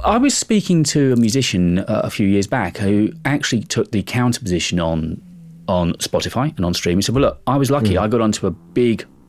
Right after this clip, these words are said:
Speaker 1: playlist.
Speaker 2: Mm.
Speaker 1: People that didn't know me found me on there and then started, A, to stream me. And if
Speaker 2: Mm.
Speaker 1: I was lucky,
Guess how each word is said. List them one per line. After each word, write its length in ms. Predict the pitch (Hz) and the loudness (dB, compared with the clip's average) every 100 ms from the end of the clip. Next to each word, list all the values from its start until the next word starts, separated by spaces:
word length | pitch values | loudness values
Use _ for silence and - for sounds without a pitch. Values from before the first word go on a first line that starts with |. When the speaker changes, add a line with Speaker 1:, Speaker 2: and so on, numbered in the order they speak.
| _ - _ _ | _ -20 _ _
Speaker 1:
playlist. 560 | - 110 87 107 - - _ - - _ | -2 0 0 -2 -6 -8 _ -20 -20 _
Speaker 2:
Mm. 60 | 123 | 2
Speaker 1:
People 340 | 139 175 - | 2 2 2
that 80 | 135 | 2
didn't 280 | 127 139 123 | 4 4 4
know 180 | 123 131 | 4 4
me 360 | 107 76 80 - _ | 2 0 -8 -16 _
found 400 | - 117 113 107 | -4 0 2 2
me 80 | 87 | 0
on 160 | 80 | -2
there 240 | 78 85 - | -6 -6 -6
and 360 | 113 113 117 107 | -2 2 2 4
then 540 | 123 147 131 78 87 - | 2 2 0 -2 -4 -6
started, 520 | - 101 98 - 90 | -2 0 0 -2 -2
A, 200 | 113 123 123 | 0 0 0
to 120 | 101 | -2
stream 400 | - 208 131 - | -2 0 0 -2
me. 320 | - - - _ _ _ - - - | -6 -12 -14 _ _ _ -20 -20 -6
And 160 | 117 110 | 0 2
if 100 | 101 | 2
Speaker 2:
Mm. 60 | 104 | 2
Speaker 1:
I 20 | |
was 140 | 98 | 2
lucky, 460 | 120 127 - 95 | 0 -2 -2 -4